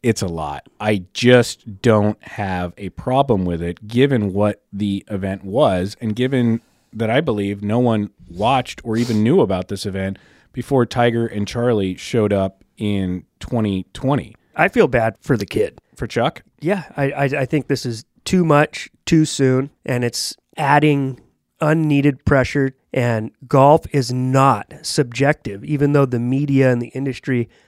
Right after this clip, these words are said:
Speaker 2: tries to make it that way. Golf is one hundred percent objective. The course doesn't give a fuck who you are, what you look like, where you came from.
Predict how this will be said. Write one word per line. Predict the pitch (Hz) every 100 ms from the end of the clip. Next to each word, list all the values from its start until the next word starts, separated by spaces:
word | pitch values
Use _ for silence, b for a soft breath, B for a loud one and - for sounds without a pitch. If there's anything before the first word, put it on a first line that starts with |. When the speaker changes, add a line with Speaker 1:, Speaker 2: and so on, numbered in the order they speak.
| _
Speaker 2:
tries | - 139 135 135 -
to | 165
make | 139 160 147
it | -
that | 104 101
way. | 107 101 101 _ _ _
Golf | - 135 139
is | 143 127
one | 131 123
hundred | 139 135 135
percent | 127 - 131 123
objective. | - 165 139 123 101 - 87 - _ _
The | -
course | - - 208 190 -
doesn't | 151 143 147
give | 143 127
a |
fuck | - 160 143 - _ _ _
who | - 208
you | 208 165
are, | 156 151 123 117 -
what | 135 170 -
you | 170
look | 143 156 -
like, | 131 117
where | 139 147
you | 170 143
came | 156 147 151
from. | 139 107